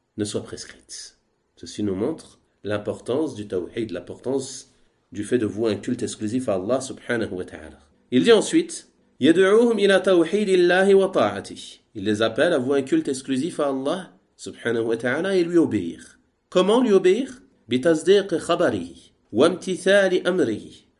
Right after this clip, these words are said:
وَاجْتِنَابِ نَهْيِهِ. Il dit, on lui obéit comment ? En croyant en ce dont il nous a informés, en nous soumettant à ses ordres et nous écartant de ses interdits. وَأَنَّهُ لَا سَعَادَةَ وَلَا صَلَاحَ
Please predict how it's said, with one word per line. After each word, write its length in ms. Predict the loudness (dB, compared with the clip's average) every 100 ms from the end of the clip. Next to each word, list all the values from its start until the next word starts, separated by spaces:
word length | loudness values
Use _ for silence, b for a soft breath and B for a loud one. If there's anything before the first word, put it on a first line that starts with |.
| -2
وَاجْتِنَابِ 720 | 0 0 0 0 2 2 2
نَهْيِهِ. 720 | 2 2 0 0 -2 -4 -12 _ _ _ -8
Il 160 | -6
dit, 120 | 2 4
on 100 | 4
lui 120 | 4
obéit 300 | 6 4 4
comment ? 380 | 2 0 -4 -12 _ _ -4
En 120 | -4
croyant 540 | -4 -4 0 2 0
en 40 | -2
ce 180 | -4
dont 180 | -4 -2
il 180 | -2 0
nous 200 | 0 0
a 40 |
informés, 480 | -2 -4 -6 -10 -12 -16 _ _ _ _ -2
en 120 | 4
nous 120 | 4
soumettant 480 | 4 4 4 2 0
à 80 | 0
ses 260 | 0 0
ordres 440 | -2 -4 -10 -16 _ _ _
et 120 | 2
nous 260 | 2 2 0
écartant 600 | -4 -6 -8 -6 -4 -2
de 120 | -2
ses 260 | -4 -6 -8
interdits. 600 | -10 -16 -20 -20 -20 _ _ 2
وَأَنَّهُ 760 | 4 6 2 2 2 2 -2 -12 _ _ _
لَا 360 | 0 4 4 4
سَعَادَةَ 840 | 2 2 4 4 4 2 -2 -6 -14 _ _ _
وَلَا 340 | 0 4 4 2
صَلَاحَ 760 | 0 2 4 2 0 -6 -20